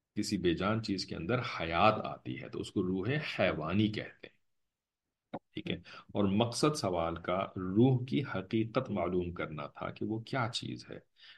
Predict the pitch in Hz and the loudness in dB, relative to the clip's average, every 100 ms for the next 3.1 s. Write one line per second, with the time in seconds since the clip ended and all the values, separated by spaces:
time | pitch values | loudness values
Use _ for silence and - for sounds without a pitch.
0 | - 101 98 107 104 101 101 95 104 107 | 0 2 6 4 4 2 0 0 2 2
1 | 120 135 - 180 - 131 110 107 - - | 0 -2 2 2 2 0 2 0 0 -2
2 | 90 82 90 82 76 76 65 - 60 - | -2 -2 0 0 -2 -4 -8 -6 -6 -2
3 | 92 | -2